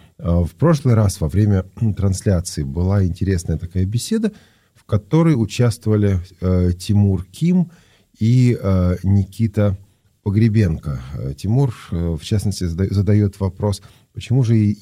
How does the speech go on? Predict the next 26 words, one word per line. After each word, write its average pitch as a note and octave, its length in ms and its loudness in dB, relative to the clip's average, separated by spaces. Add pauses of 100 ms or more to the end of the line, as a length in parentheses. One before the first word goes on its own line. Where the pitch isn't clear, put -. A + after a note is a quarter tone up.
(120)
Иисус A#2 500 -4
не G#2 240 2
произносил F#2+ 720 0
имя G2+ 360 0
Яхве, F2+ 680 -4 (500)
а, D#2+ 480 0
имя F2+ 260 2
Божие? D2+ 540 -2 (240)
И A#2 160 0
Никита G2 520 0
на E2 100 2
это E2 160 -2
отвечает, F#2 600 -2 (400)
ам, F2 640 2 (140)
не G2+ 520 2
запрещено A#2+ 840 2
по F2+ 160 -4
закону A2+ 380 0
Моисееву. G2+ 840 0 (800)
Ам, F2+ 400 2 (440)
вот - 440 -2 (400)
и D#3 120 2
да, C3+ 280 4
и B2+ 120 4
не A#2 100 4
совсем. A2 640 -2